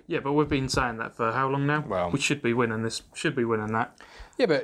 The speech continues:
Speaker 2: it, it, it just as importantly,
Speaker 1: It's
Speaker 2: well, as in
Speaker 1: basically just get out there and
Speaker 2: There you go.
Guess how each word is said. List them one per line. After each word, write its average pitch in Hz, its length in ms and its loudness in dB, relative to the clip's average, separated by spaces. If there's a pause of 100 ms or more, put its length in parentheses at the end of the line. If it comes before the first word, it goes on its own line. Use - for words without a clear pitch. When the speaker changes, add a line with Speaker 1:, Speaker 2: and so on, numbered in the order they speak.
Speaker 2:
it, 190 220 -4
it, 240 180 0
it 240 140 0
just 233 160 -2
as 151 100 -2
importantly, 160 580 0
Speaker 1:
It's - 160 -6
Speaker 2:
well, 135 140 4
as 156 60 4
in 147 60 2
Speaker 1:
basically 139 280 -2
just 151 180 -2 (640)
get 147 140 2
out 165 240 2
there 139 320 2
and 139 200 0 (260)
Speaker 2:
There 98 160 -6
you 95 80 -6
go. 101 200 0